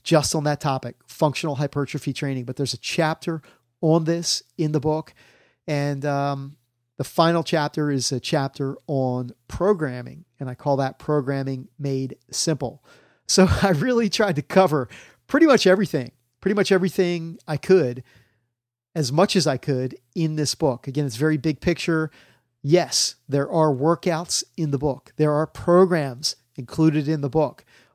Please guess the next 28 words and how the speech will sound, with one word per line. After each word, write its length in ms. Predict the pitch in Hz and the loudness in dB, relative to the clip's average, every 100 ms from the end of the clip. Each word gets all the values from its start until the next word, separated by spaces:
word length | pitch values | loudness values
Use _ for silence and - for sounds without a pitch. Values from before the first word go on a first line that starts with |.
| _ | _
But 240 | 147 147 151 | 2 2 2
more 360 | 151 190 196 | 6 6 6
importantly 640 | 170 - 220 233 160 135 139 _ _ _ _ - | 0 0 2 2 0 -2 -4 _ _ _ _ -4
is 300 | 151 151 131 | 0 0 0
the 160 | 151 156 | -2 -2
reasons 1040 | 139 143 180 208 185 175 143 127 113 - - _ _ - | -2 0 2 4 2 2 -2 -6 -4 -4 -4 _ _ -8
behind 640 | 139 147 147 143 131 127 - - | -4 -2 -2 -2 -4 -10 -18 -8
programming 720 | - 180 190 165 135 120 120 | 6 8 8 4 -2 -6 -12
and 120 | 120 | -10
why 340 | 131 147 160 156 | 0 2 4 2
programming 800 | - 165 143 147 143 143 139 - | 2 2 2 -2 -2 -4 -8 -8
is 100 | - | -4
so 240 | - 151 | -2 0
important 500 | 143 127 151 131 135 | -2 -2 -2 -2 -6
to 80 | - | -8
get 180 | 131 147 | -4 -2
results. 560 | 139 117 131 131 - - | -2 -2 -2 -2 -6 -6
So 140 | 139 | -6
I 80 | 131 | -8
cover 360 | - 156 143 | 0 2 2
that. 360 | 135 135 131 - - _ - | 2 0 -2 -6 -20 _ -6
But 120 | 156 | 2
there 200 | 180 180 | 4 6
are 40 | |
a 80 | 160 | 4
lot 300 | 151 170 175 | 2 2 2
of, 240 | 170 151 156 | 0 -2 -2
uh, 320 | 143 139 | -2 -2